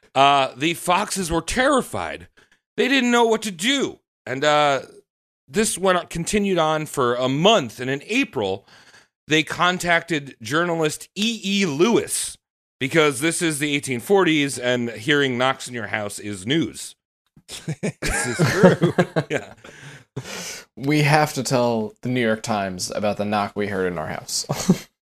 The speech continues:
Speaker 1: So, well, well, all right. So Lewis was a small fry, but eventually this story goes up to the New York Tribunal, or New York
Speaker 3: Oh
Speaker 1: Tribune.
Speaker 3: my
Speaker 1: Like,
Speaker 3: God.
Speaker 1: so,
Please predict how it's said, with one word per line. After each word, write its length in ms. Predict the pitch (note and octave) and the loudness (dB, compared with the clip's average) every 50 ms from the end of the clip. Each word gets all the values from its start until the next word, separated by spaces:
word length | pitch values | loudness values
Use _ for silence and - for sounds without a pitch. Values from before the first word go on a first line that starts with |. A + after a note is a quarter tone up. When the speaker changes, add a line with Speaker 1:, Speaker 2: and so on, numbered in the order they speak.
| _ _ _ _ _ _ | _ _ _ _ _ _
Speaker 1:
So, 300 | - - B3 A3+ G3 F#3+ | -2 0 2 2 2 2
well, 260 | G3 F#3+ F#3 F#3+ F#3 E3+ | 4 6 6 6 6 4
well, 180 | F3 G3+ G#3+ | 2 2 2
all 120 | A3 A3 G#3+ | 4 4 4
right. 240 | G#3 F3+ D3+ D3 | 4 2 2 0
So 140 | - F#3+ F3 | 0 0 0
Lewis 480 | D#3 D3+ D#3 F#3+ C4+ D#4+ D4+ A3 - G#3+ | 0 0 -2 -2 0 0 -2 -2 -2 -6
was 120 | - F3+ | -4 -4
a 60 | E3+ | -2
small 340 | D#3 - - E3+ E3 E3 D#3+ | -4 -4 -4 0 2 2 0
fry, 300 | D#3 - C3 A2 G#2 G#2 | 0 0 0 2 2 0
but 220 | G2+ - C3 C#3 C#3 | 0 2 0 0 0
eventually 520 | C#3+ C#3+ C#3 E3 F#3 G3+ - G#3+ A3+ G#3 | -2 0 2 2 2 2 0 -2 -4 -4
this 200 | F3 E3 D3+ - | -2 -4 -6 -6
story 320 | - - D#3+ D3+ D3 D3 | -8 -4 -2 0 0 0
goes 260 | C3+ B2+ B2+ B2+ A#2 C3 | 0 0 -2 0 0 0
up 140 | B2+ A2+ | -2 -2
to 160 | - - B2+ A2 | -4 -8 -6 -2
the 260 | A2 G#2+ G#2 G2 G2+ | 0 0 0 0 -2
New 140 | A2+ A#2+ B2+ | -2 -2 0
York 220 | C#3 C#3 C3 A#2+ | 0 0 0 -2
Tribunal, 720 | - - - A#2 F2 F2+ G2 A2+ A#2+ A#2+ A2 F2+ C#2+ C#2+ _ _ _ _ | -4 -8 -10 -10 -10 -8 -6 -4 -2 -2 -2 -4 -6 -12 _ _ _ _
or 140 | - G#2+ G#2 | -12 -10 -8
New 120 | G#2 A#2+ B2+ | -6 -4 -4
York 220 | C#3+ C3+ B2 A#2 - - | -2 -2 -2 -2 -2 0
Speaker 3:
Oh 60 | C#3 | 0
Speaker 1:
Tribune. 400 | A2 A#2 A#2+ A#2 G2 E2+ D#2 D2 _ - | 0 0 0 -6 -6 -6 -10 -16 _ -10
Speaker 3:
my 60 | - | -4
Speaker 1:
Like, 220 | A#2+ A2 G#2 - | -2 0 0 0
Speaker 3:
God. 60 | - - | -2 -4
Speaker 1:
so, 380 | - - C3+ B2+ B2 A#2 A2+ | 0 2 4 4 4 2 -2